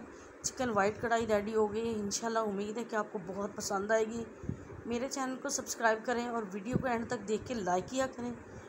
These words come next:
और मुझे feedback आपने ज़रूर देना है कि आपको मेरी recipe कैसी लगी। इंशाल्लाह ताला बहुत ही जल्दी आपको मिलूँगी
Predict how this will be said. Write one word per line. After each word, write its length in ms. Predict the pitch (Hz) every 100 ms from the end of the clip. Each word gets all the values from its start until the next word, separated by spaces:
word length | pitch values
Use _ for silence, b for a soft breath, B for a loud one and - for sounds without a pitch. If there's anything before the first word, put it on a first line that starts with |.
| - -
और 80 |
मुझे 280 | 269 262 277
feedback 500 | 277 254 277 262 277
आपने 240 | 269 226 240
ज़रूर 300 | 220 214 220
देना 240 | 233 220
है 80 | 233
कि 120 | 262
आपको 340 | 202 196 196
मेरी 260 | 233 233 226
recipe 400 | 220 190 - -
कैसी 320 | - 202 -
लगी। 960 | 175 160 - - - - - - - 233
इंशाल्लाह 360 | 247 262 240
ताला 300 | 240 240 240
बहुत 480 | 233 202 202 220 226
ही 40 | 247
जल्दी 320 | 208 190 220
आपको 260 | 214 214
मिलूँगी 560 | 220 196 214 233 233 240